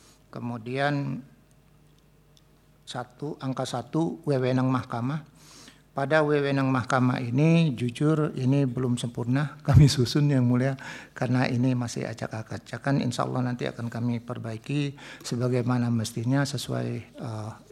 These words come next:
yang sta-, yang sering digunakan di Mahkamah Konstitusi. Yang ketiga, Yang Mulia, ada angka dua Rumawi, kedudukan hukum.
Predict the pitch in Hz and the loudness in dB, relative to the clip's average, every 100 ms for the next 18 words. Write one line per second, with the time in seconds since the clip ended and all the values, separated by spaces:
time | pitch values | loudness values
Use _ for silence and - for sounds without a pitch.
0 | - - - 127 110 113 - - 117 110 | -20 -18 -4 -2 -2 -4 -4 -4 -4 -8
1 | - 117 113 113 - 131 139 127 120 117 | -8 -4 -2 -2 -2 0 2 2 0 -4
2 | 117 117 117 113 113 113 110 110 117 110 | -4 -6 -6 -6 -6 -6 -6 -4 -6 -4
3 | 107 113 107 117 110 - - - - - | -4 -4 -6 -6 -10 -16 -20 -20 -20 -20
4 | - - - - - - - - - - | -20 -20 -20 -20 -20 -20 -20 -20 -20 -20
5 | _ _ - 135 135 131 135 135 117 135 | _ _ 4 8 8 6 -2 -2 4 8
6 | 156 160 151 131 123 120 131 147 156 - | 8 8 8 8 6 4 0 0 -2 -6
7 | - - _ _ _ _ _ _ - - | -20 -20 _ _ _ _ _ _ -20 -20
8 | _ _ _ _ _ _ _ _ _ _ | _ _ _ _ _ _ _ _ _ _
9 | _ _ _ _ _ _ _ _ _ _ | _ _ _ _ _ _ _ _ _ _
10 | _ _ _ _ _ _ _ _ _ _ | _ _ _ _ _ _ _ _ _ _
11 | 120 113 107 120 120 117 113 113 - - | -12 -12 -10 -6 -4 -4 -6 -8 -12 -20
12 | - - - - _ _ _ _ - - | -20 -20 -20 -20 _ _ _ _ -20 -20
13 | - _ - _ _ - 131 123 131 123 | -20 _ -20 _ _ -2 0 2 0 -2
14 | 117 123 120 117 120 110 117 147 160 165 | -2 -2 -2 -4 -6 -6 -4 0 2 2
15 | 165 165 - 143 123 120 117 123 113 113 | 2 0 0 2 4 2 0 -2 -4 -6
16 | - 165 165 | 0 2 2